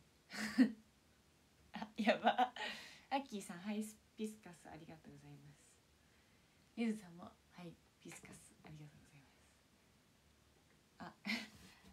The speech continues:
<laughs> 恥ずかしい。ハイピスカスだって。覚えた、覚え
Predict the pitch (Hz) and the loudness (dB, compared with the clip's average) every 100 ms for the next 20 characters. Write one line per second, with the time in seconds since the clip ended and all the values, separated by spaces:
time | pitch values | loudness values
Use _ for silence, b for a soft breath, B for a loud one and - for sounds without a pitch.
0 | - 240 269 311 320 339 339 339 320 302 | 0 6 6 4 4 4 4 2 2 2
1 | 214 214 - - 247 262 262 262 254 - | 0 -2 -14 -12 -4 -2 -4 -6 -12 -12
2 | 208 - 156 - 160 151 - 165 170 190 | -12 -12 -16 -12 -10 -10 -14 -14 -8 -8
3 | - - 147 143 151 | -8 -12 -14 -12 -14